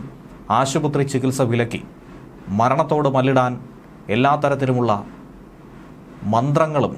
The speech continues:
ചൊല്ലിക്കൊടുക്കുകയായിരുന്നു. മലപ്പുറം ചട്ടിപ്പറമ്പിലാണ് കഴിഞ്ഞ ദിവസം വീട്ടിൽ പ്രസവിച്ച യുവതി മരിച്ച സംഭവത്തിൽ അങ്ങനെ കൂടുതൽ വിവരങ്ങൾ പുറത്തു വരുന്നത്. തികഞ്ഞ അന്ധവിശ്വാസവും അറിവില്ലായ്മയും തന്നെയാണ് ഈ മരണത്തിന് പിന്നിൽ ഉണ്ടായിരിക്കുന്നത്.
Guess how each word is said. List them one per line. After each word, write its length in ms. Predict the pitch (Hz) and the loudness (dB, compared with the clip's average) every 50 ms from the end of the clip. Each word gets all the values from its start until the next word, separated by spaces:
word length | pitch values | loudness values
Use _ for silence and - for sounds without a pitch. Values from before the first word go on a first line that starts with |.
| - - | -4 -2
ചൊല്ലിക്കൊടുക്കുകയായിരുന്നു. 960 | 123 117 117 113 - 107 104 95 98 90 90 85 78 76 71 - - - - - - - - - - - - - - - - - | 0 0 0 0 2 2 0 2 0 -2 -2 -4 -6 -8 -12 -12 -14 -16 -18 -18 -20 -20 -20 -20 -20 -20 -20 -20 -20 -16 -6 -2
മലപ്പുറം 320 | 98 107 123 117 135 139 147 143 | 0 0 2 2 2 0 2 0
ചട്ടിപ്പറമ്പിലാണ് 720 | 151 143 143 185 165 175 165 165 170 156 147 123 120 123 123 123 | 0 0 0 2 2 2 2 2 2 4 4 4 2 2 2 0
കഴിഞ്ഞ 160 | 123 127 131 135 | 0 0 0 0
ദിവസം 280 | 131 131 131 - 143 139 127 131 | 0 0 0 -2 -2 0 2 2
വീട്ടിൽ 300 | 135 151 151 156 170 165 165 | 2 2 2 2 2 2 2
പ്രസവിച്ച 400 | 156 143 135 151 143 135 127 139 139 123 120 | 0 -2 0 0 0 0 0 0 -2 -2 0
യുവതി 260 | 127 127 139 147 151 147 139 | 0 0 0 0 0 0 0
മരിച്ച 220 | 127 127 131 131 135 127 - | 0 -2 -2 -2 -2 -4 -4
സംഭവത്തിൽ 420 | 120 117 110 127 123 123 127 123 117 110 | -4 -4 -2 0 -2 0 0 0 -2 -2
അങ്ങനെ 220 | 110 117 117 113 110 - | -2 -4 -6 -6 -4 0
കൂടുതൽ 360 | 127 127 135 147 143 147 139 127 117 | 0 2 2 2 2 2 2 0 0
വിവരങ്ങൾ 400 | 120 120 135 135 143 143 143 131 120 | 0 2 2 2 2 2 2 2 2
പുറത്തു 240 | 117 110 107 101 - 101 | 2 0 0 0 0 -2
വരുന്നത്. 280 | 90 - - 73 - - - - - - - - - - - - | -4 -4 -6 -10 -12 -16 -18 -18 -20 -20 -20 -20 -20 -8 -2 0
തികഞ്ഞ 300 | 127 131 151 156 165 165 165 156 123 - 107 117 | 0 2 2 2 4 4 4 4 2 0 -2 -2
അന്ധവിശ്വാസവും 840 | 135 135 156 143 147 147 147 - 147 143 139 143 151 143 147 156 - - - - - - - - - - - - - - - - - - - - - - - 113 | 0 0 0 0 0 0 2 2 2 2 2 2 0 0 0 -2 -4 -8 -14 -18 -18 -20 -20 -20 -20 -20 -20 -20 -20 -20 -20 -20 -20 -20 -20 -20 -8 -2 0 2
അറിവില്ലായ്മയും 720 | 131 160 180 175 190 185 175 170 165 170 160 165 160 160 143 139 | 4 4 4 4 4 4 4 2 2 2 0 0 -2 0 0 0
തന്നെയാണ് 360 | 135 139 135 120 117 120 113 107 117 123 | 2 2 2 2 2 0 -2 -2 -2 0
ഈ 40 | 139 135 | 2 2
മരണത്തിന് 360 | 127 139 135 123 123 135 127 117 113 | 2 2 2 0 0 0 0 0 0
പിന്നിൽ 180 | 107 107 104 98 | 0 0 0 0
ഉണ്ടായിരിക്കുന്നത്. 580 | 95 95 95 98 98 98 92 - - - - | 2 2 2 2 2 0 -2 -4 -6 -8 -10